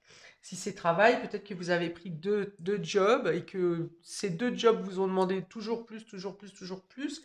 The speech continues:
que vous êtes, euh, vraiment, euh, harassé, là, fatigué, euh, et qu'il est temps de, voilà, de, de prendre une pause et de couper des liens, euh, parce que, de couper des liens, des contrats, parce que vous êtes, euh, vous en faites trop,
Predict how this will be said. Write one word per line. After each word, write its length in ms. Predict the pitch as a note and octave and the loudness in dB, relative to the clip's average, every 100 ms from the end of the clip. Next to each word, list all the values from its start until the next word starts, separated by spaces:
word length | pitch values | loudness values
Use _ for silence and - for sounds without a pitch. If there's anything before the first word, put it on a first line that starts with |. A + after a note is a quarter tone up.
| - - - | -20 -20 -18
que 80 | - | -8
vous 320 | F#3+ G3 F#3 | -4 -4 2
êtes, 220 | A3 A3+ G3+ | 4 4 6
euh, 160 | E3 | 6
vraiment, 560 | D#3+ F3 G3+ A3+ G#3+ E3 | 6 4 4 2 4 4
euh, 400 | D3+ - - - - _ _ _ _ - | 4 0 -4 -8 -12 _ _ _ _ -4
harassé, 680 | F3+ F3 G3+ G3 - B3+ C#4 | -2 2 2 2 0 0 4
là, 160 | A3 | 4
fatigué, 920 | G#3+ G#3 G#3 - F#3 E3+ G#3+ C4 F4 - _ _ _ - | 2 -2 -4 -8 -10 -4 0 0 -2 -8 _ _ _ -4
euh, 420 | F3 E3 D3+ D#3 | 0 4 4 4
et 220 | F3+ F3+ | 2 0
qu'il 480 | - G#3 F#3 F3 E3 | 0 2 4 2 2
est 160 | F#3 - | 0 0
temps 160 | A3 | -2
de, 460 | F3+ D#3+ D3+ C#3 C3 | 0 2 4 2 0
voilà, 240 | E3+ D#3 | -2 -2
de, 220 | B2+ C#3+ C3 | -2 -4 -4
de 260 | C#3 C3 B2+ - - | -4 -6 -8 -14 -10
prendre 240 | G3 F3+ | -4 -4
une 80 | E3 | -4
pause 340 | - A3+ A3+ | -6 -8 -6
et 60 | E3 | -6
de 100 | D#3 | -6
couper 360 | D3+ - G#3+ | -8 -12 -10
des 160 | F3 F3 | -4 -4
liens, 360 | E3+ F#3 C4 C4 - _ _ E3+ | -2 -2 -2 -6 -18 _ _ -8
euh, 160 | E3+ | -6
parce 320 | E3 E3 - | -6 -12 -14
que, 300 | - F#3+ F#3 | -14 -6 -4
de 100 | E3 | -2
couper 220 | D#3+ - F#3+ | -4 -6 -2
des 140 | F3+ | 0
liens, 300 | F3 F#3 E3+ - | 2 0 0 -8
des 220 | - D3+ C#3+ | -4 -4 -4
contrats, 520 | G3 F#3+ - A#3+ A#3+ - _ _ - | -8 -8 -2 -4 -4 -18 _ _ -14
parce 200 | D#3+ - | -12 -8
que 100 | G3+ | -8
vous 300 | F3 D#3+ F#3+ | -6 -4 -4
êtes, 240 | G3 - | -4 -6
euh, 440 | E3 C#3+ C#3 C3+ C3+ | -4 -2 -2 -4 -4
vous 120 | C#3+ | -2
en 60 | D#3+ | -2
faites 200 | F#3 F#3 | -2 -8
trop, 360 | - B3 B3 | -6 -8 -8